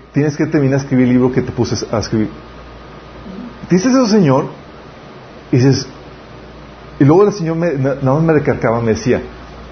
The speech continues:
"Si no lo escribes ahorita, jamás los vas a escribir". Estaba, uy, nada más te pone esa advertencia y te pone el, el, la, para,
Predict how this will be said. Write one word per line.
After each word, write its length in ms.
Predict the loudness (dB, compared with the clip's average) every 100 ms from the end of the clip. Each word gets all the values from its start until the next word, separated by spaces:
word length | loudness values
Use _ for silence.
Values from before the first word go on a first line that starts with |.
| -20 -20 -20 -20 -20 -20 -18
"Si 200 | -6 2
no 320 | 4 4 4 2
lo 180 | 2
escribes 760 | 0 -6 -4 0 0 0 -2 -2
ahorita, 580 | 0 0 -2 -4 -10 -14 -16 -20 -20 -18 -18 -18 -20 -18 -10
jamás 600 | -4 -2 0 0 -2 -4 -10 -8
los 260 | -2 -2 -2
vas 300 | -4 -4 -6
a 40 |
escribir". 520 | -12 -6 -2 0 -2 -4 -12 -20 -20 -20 -20 -20 -20 -20 -20 -20 -20 -20 -20 -20 -20 -20 -14
Estaba, 400 | -6 -2 -2 -2 -8 -16 -18 -12 -2
uy, 800 | 0 0 0 -2 -2 -2 -6 -6 0
nada 140 | 2
más 80 | 2
te 60 | 0
pone 180 | 0 0
esa 100 | 0
advertencia 800 | 0 0 2 0 0 0 0 -2
y 60 |
te 140 | -4 -2
pone 260 | 0 2
el, 200 | 4 2 0
el, 240 | 0 -2
la, 220 | -2 -2 -2 -4
para, 240 | -2 -2